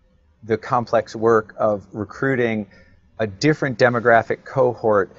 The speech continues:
than is tradition at their camp. That said,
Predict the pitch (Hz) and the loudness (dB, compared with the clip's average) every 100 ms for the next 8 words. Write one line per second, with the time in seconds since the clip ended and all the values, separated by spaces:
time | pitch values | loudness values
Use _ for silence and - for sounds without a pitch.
0 | _ _ _ 107 113 107 101 107 _ _ | _ _ _ 2 4 4 -2 -8 _ _
1 | _ - 135 113 101 - _ 127 113 110 | _ -10 -4 -4 -4 -14 _ -2 0 -2
2 | 113 104 95 - 98 - 156 90 - _ | -4 -4 -6 -4 -6 -4 -4 -4 -6 _
3 | _ _ _ _ _ _ _ _ _ _ | _ _ _ _ _ _ _ _ _ _
4 | _ _ _ _ _ _ _ 127 135 127 | _ _ _ _ _ _ _ -2 -2 0
5 | - 208 110 110 | 2 6 6 2